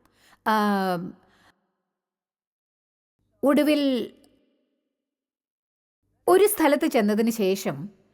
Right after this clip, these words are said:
അവിടെ മീറ്റിംഗ് നടത്തുക എന്നത് ഭാരിച്ച ചിലവുള്ള ഒരു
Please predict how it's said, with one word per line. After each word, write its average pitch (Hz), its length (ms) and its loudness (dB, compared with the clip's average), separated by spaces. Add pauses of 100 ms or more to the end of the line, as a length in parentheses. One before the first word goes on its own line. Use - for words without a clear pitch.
(840)
അവിടെ 233 340 2
മീറ്റിംഗ് 294 560 0
നടത്തുക 233 480 0
എന്നത് 240 580 0 (100)
ഭാരിച്ച 233 520 0
ചിലവുള്ള 233 640 0
ഒരു 190 280 2